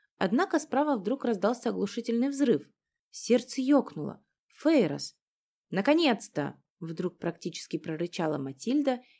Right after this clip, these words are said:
и я почувствовала нестерпимый жар. Ее тело окутало пурпурное пламя.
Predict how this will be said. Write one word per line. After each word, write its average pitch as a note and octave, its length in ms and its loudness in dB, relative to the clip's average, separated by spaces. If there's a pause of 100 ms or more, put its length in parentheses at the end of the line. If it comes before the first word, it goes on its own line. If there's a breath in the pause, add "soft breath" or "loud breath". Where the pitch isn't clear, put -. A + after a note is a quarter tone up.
(120 loud breath)
и E3+ 100 -8
я G3 200 -2
почувствовала G#3 680 -4
нестерпимый F3+ 640 -2
жар. G#3 340 -2 (560)
Ее F3+ 300 2
тело A#3+ 360 2
окутало G#3+ 400 0
пурпурное A#3 580 0
пламя. A#3+ 460 0